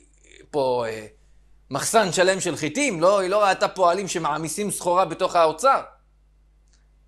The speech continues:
אבל היא גם תפסה שכנראה האבא העביר חיטים, ונהיה פה ברכה מיוחדת, נס גדול שהאוצר התמלא.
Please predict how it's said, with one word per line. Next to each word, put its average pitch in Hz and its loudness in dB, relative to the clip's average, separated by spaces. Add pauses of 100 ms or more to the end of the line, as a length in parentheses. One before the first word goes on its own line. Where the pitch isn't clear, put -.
(420)
אבל 170 -2
היא 208 0
גם 233 2
תפסה 233 0
שכנראה 202 -2
האבא 196 2
העביר 180 2
חיטים, 190 -6 (320)
ונהיה 190 -2
פה 190 -4
ברכה 165 -2
מיוחדת, 175 0
נס 175 0
גדול 175 2
שהאוצר 156 2
התמלא. 165 0